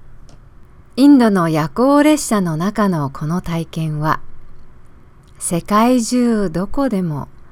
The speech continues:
みんなが自分の話、自分の問題、自分たちの心配事をどんなに聞いてもらいたがっているかを実感します。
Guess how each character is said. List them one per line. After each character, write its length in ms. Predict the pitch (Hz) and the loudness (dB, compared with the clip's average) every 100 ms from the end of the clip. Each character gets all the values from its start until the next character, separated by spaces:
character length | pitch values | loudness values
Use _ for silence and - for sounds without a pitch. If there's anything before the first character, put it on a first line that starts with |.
| - - - - | -20 -20 -16 -8
み 160 | 175 | -2
ん 240 | 202 214 220 | 0 2 2
な 160 | 254 | 0
が 320 | 339 302 190 - - - - - - - - | -2 -2 -4 -6 -16 -20 -20 -20 -20 -20 -10
自 240 | 170 160 | -6 -4
分 260 | 165 220 226 | 0 4 6
の 140 | 226 | 4
話、 640 | 196 180 190 208 - 202 - - - - - - - - - | 2 -2 -2 -4 -4 -4 -6 -12 -20 -20 -20 -20 -20 -20 -12
自 260 | 185 165 180 | -6 -2 0
分 440 | 202 262 277 262 | 2 4 4 4
の 220 | 254 247 220 | 4 2 2
問 340 | 160 170 214 | 0 0 0
題、 340 | 220 208 196 - - - - - - | 0 0 -4 -8 -20 -20 -20 -20 -12
自 200 | 185 208 | -6 -4
分 240 | 240 359 | -2 -2
た 160 | 370 359 | 0 -2
ち 140 | - | 0
の 220 | 214 180 | 0 0
心 380 | 151 - 151 190 - | -2 -6 -6 -6 -4
配 220 | 233 233 220 | -2 -2 -2
事 500 | 214 - 208 208 208 | -4 -4 -4 -2 -2
を 100 | - - - - - - - - | -4 -12 -20 -20 -20 -20 -20 -6
ど 260 | 180 220 | 0 2
ん 140 | 320 339 | 2 0
な 140 | 330 | 2
に 360 | 269 208 165 139 | 2 2 0 -4
聞 180 | - 208 | -6 -6
い 40 | |
て 140 | - 208 | -2 0
も 160 | 208 | 0
ら 120 | 214 | 0
い 80 | 220 | 0
た 140 | 220 240 | -2 -2
が 120 | 277 | -2
っ 40 | |
て 180 | 302 233 | -2 -2
い 80 | 190 | -2
る 120 | 160 | -4
か 240 | - 143 | -6 -6
を 120 | 127 127 | -6 -8
実 200 | 147 - | -12 -12
感 200 | 151 147 | -10 -10
し 140 | - | -8
ま 160 | 143 151 | -6 -4
す。 220 | - - | -6 -8